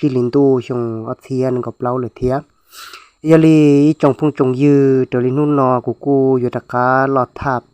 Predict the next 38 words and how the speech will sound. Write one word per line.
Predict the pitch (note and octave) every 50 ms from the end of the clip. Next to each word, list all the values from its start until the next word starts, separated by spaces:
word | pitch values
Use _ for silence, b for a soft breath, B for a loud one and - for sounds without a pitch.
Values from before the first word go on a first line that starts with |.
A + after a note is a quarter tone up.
| -
bé | C#3+ C#3 C3 B2 A#2 _ _
cho, | - C#3+ C3+ C3 B2
trong | - - B2+ B2+ B2
đời. | C3 C3 B2+ B2 A#2+ A#2+ b b b b b b b b b b b
Xì | - - D3 C#3+ B2+
xong, | A2+ - - D#3+ D#3 D3 D3 C#3+ C#3
là | B2+ C3
giờ | C3+ C3+ C3
nâng, | C3 C3 C3 C3 C3 C3 C3+ C3+ C#3 C3
luôn | C3+ B2+ C3
luôn, | C3+ C#3 C#3 C3 B2
cái | A#2 A#2+ A#2 A#2 A#2 A2+ A#2
lũ | A#2+ B2+ C3 C3+
nâng, | C3+ C3+ C#3 C3+ C3 B2+ B2 A#2+ A#2
là | A#2 A#2+ A#2 -
xì | - A#2+
giờ. | A#2+ C3 B2+ B2 A#2+ A#2 A2 b b b b b b b b b b b b b b -
Xì | - - D3+ C#3 C3+
lũ | C3+ C3 C3+ D3 C#3+
xìa, | - - - C#3 C#3 C#3 C#3 C#3
lì | C#3+ C#3 C3+ A2
hiệt, | A#2 C#3 C#3 C3 B2 - -
trâu | - C3 B2 B2+
nâng, | A#2 B2+ C3 C3+ C3+ C3+ C3+ B2
luôn | B2+ B2 C#3
nụ, | D3 C#3 C3 B2+ B2
ya, | B2 A#2
ý | A#2+ C3+ C3+ C#3 C3
trong | - C#3+ B2+ B2 A2+
phong | - C3+ C3
dư, | C3 C#3 C3+ C3+ A#2+ -
sẽ | C3+
đời. | A#2+ B2 A#2+ A2+ A2 A2 A2+ _ b b b b b b b b b b
Còn | - D3+ C#3+
tên | C#3+ C#3 C#3
nó, | C#3+ C#3 C3+ C3+ C3+ C3+ C3 C3
ý | C3+ C#3+ D3+ C#3+ -
trong | D#3+ D3 C3+ B2+